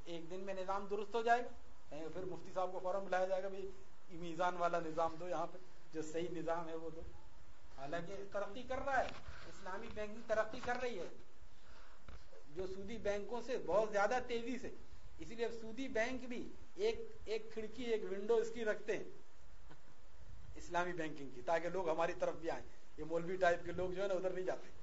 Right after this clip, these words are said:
تو ان کے لیے رکھتے ہیں۔ دنیا میں ترقی کر رہی ہے، یہاں تک کہ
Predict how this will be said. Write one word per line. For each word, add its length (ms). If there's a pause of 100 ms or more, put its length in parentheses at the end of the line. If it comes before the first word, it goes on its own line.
(480)
تو 380
ان 100
کے 140
لیے 140
رکھتے 220
ہیں۔ 80 (600)
دنیا 220
میں 100
ترقی 340
کر 180
رہی 160
ہے، 120
یہاں 160
تک 220
کہ 140